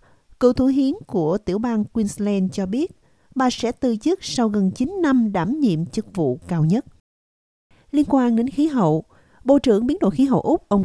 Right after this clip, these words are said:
Chris Bowen, ca ngợi kết quả của hội nghị thượng đỉnh cop hai mươi tám ở Dubai là một tiến bộ đáng kể.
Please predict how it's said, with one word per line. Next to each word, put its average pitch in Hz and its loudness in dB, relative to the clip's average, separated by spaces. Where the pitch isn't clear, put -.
Chris 233 -2
Bowen, 180 0
ca 294 2
ngợi 220 4
kết 330 0
quả 160 2
của 175 0
hội 175 2
nghị 170 -2
thượng 175 -2
đỉnh 175 -2
cop 294 0
hai 262 0
mươi 208 2
tám 202 -4
ở 202 -4
Dubai 233 0
là 202 0
một 185 -2
tiến 330 -4
bộ 156 4
đáng 190 -4
kể. 175 -2